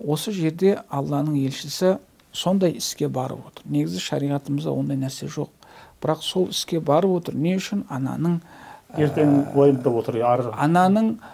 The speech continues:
Speaker 1: иә, жүрегінің жібуі үшін айтып
Speaker 2: Жібуі
Speaker 1: отыр.
Speaker 2: үшін.
Speaker 1: Уайсқа да бір жағынан жаны ашып отыр. Міне сон-, міне осы оқиғадан кейін қарайтын болсақ, міне ананың,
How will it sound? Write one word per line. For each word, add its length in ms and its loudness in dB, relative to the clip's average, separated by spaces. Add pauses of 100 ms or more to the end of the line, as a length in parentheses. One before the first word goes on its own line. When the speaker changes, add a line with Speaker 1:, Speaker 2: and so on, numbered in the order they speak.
(280)
Speaker 1:
иә, 400 4 (400)
жүрегінің 720 6 (880)
жібуі 480 6
үшін 400 0
айтып 300 -4
Speaker 2:
Жібуі 160 -6
Speaker 1:
отыр. 160 -16
Speaker 2:
үшін. 160 -18 (960)
Speaker 1:
Уайсқа 460 2
да 120 6
бір 180 -2
жағынан 480 2
жаны 300 -10
ашып 260 -14
отыр. 300 -20 (640)
Міне 160 -2
сон-, 300 -6 (180)
міне 160 0
осы 480 0
оқиғадан 800 -2
кейін 320 0 (560)
қарайтын 420 0
болсақ, 520 -2 (340)
міне 240 -20 (400)
ананың, 560 0